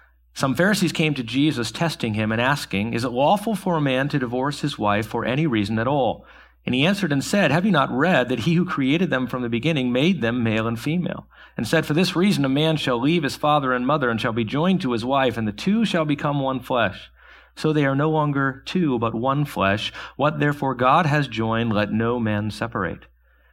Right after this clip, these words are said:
They said to him, "Why then did Moses command to give her a certificate of divorce and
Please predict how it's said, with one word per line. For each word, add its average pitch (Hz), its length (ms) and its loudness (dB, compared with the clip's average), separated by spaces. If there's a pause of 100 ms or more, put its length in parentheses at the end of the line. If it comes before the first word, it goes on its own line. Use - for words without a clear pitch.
They 143 80 0
said 185 220 2
to 175 80 4
him, 143 180 2
"Why 139 300 4
then 135 200 2
did 147 160 2
Moses 127 320 0
command 151 440 -2
to 120 80 -2
give 127 180 0
her 160 80 0
a 151 40 0
certificate 107 500 -4
of 113 100 -4
divorce 131 460 -2
and 107 140 -2